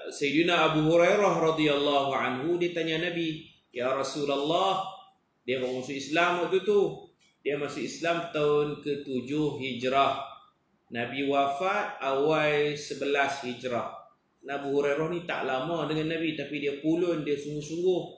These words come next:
sehingga dia menjadi manusia yang paling banyak menghafal dan mengumpul, mencatat hadis Rasulullah sallallahu alaihi wasallam. Jadi dia tengok Nabi, Nabi semayang, takbiratul ihram,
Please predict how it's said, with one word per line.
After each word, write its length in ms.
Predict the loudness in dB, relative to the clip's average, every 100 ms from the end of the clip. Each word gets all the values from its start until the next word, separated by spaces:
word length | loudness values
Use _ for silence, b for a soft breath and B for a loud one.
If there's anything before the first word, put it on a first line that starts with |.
| B B
sehingga 480 | -8 -6 -4 -2 -2
dia 160 | -2 -4
menjadi 400 | -2 -2 -2 -4
manusia 440 | -6 -6 -4 -4 -6
yang 160 | -6
paling 320 | -4 -4 -2
banyak 320 | -2 -2 -2 -6 -10 -12
menghafal 640 | -10 -10 -12 -8 -4 -2
dan 160 | -2 -2
mengumpul, 720 | -4 -2 -2 -4 -4 -2 -2
mencatat 640 | -4 -6 -6 -6 -6 -6 -6
hadis 320 | -6 -6 -6
Rasulullah 600 | -6 -6 -6 -4 -2 -2
sallallahu 400 | -2 -2 -2 -2 -2
alaihi 80 | -6
wasallam. 260 | -8 -14 -16 B B B B -4
Jadi 120 | 0
dia 120 | 4 4
tengok 340 | 6 4 2 2
Nabi, 400 | 0 0 2 2
Nabi 160 | 0 -2
semayang, 880 | -2 0 4 4 4 2 -2 -8 -6
takbiratul 680 | -6 -4 0 2 2 0 -2
ihram, 760 | 0 0 2 4 2 0 -8